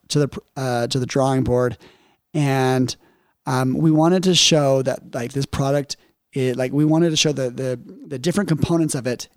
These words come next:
in one image, that it's a toy, that has a funny waffle design, and that it's a notebook. So there were three different components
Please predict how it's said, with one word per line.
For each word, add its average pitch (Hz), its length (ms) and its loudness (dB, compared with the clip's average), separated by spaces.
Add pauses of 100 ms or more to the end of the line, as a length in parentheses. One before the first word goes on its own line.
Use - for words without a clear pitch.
in 165 240 4
one 147 180 2
image, 123 460 -4 (260)
that 151 140 -2
it's 156 180 0
a 156 60 0
toy, 135 500 0 (360)
that 151 120 -4
has 147 180 0
a 165 60 4
funny 165 320 4
waffle 147 420 2
design, 117 480 -6 (360)
and 151 120 -2
that 151 80 0
it's 151 160 0
a 143 60 2
notebook. 147 640 0 (280)
So 139 500 0 (840)
there 156 180 0
were 143 120 2
three 170 500 2
different 156 680 0
components 147 840 0